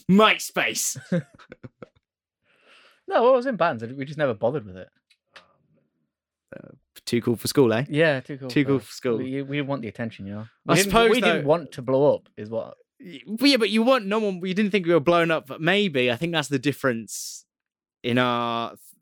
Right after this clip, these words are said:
Speaker 1: the three years
Speaker 2: <laughs>
Speaker 1: now. When I, by the time that I was there, MySpace is, people were not even on Fa-, people were, there was Facebook, must have been around still, but we were like,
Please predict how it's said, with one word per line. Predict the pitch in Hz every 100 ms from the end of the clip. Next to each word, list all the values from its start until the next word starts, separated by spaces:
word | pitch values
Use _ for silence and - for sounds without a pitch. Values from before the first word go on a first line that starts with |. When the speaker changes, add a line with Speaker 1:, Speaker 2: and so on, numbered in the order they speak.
| -
Speaker 1:
the | 131
three | - 139 151 139
years | 135 131 120 101 104 107 - 151
Speaker 2:
<laughs> | -
Speaker 1:
now. | 131 131 127
When | 127 139
I, | 165 165
by | 151 165
the | 160
time | 175 170
that | 156
I | 170
was | 151 135
there, | 131
MySpace | 156 165 151 135 127 -
is, | 123 - _ _
people | 185 160 160
were | 147 131
not | 147 143
even | 127
on | 143 147
Fa-, | - 117 -
people | 165 151 147
were, | 131 -
there | 135
was | 135
Facebook, | - 160 - 104 -
must | 120 110 -
have | 104
been | 95
around | 82 76 78
still, | - - 85
but | 90
we | 110
were | 104
like, | 101 87 -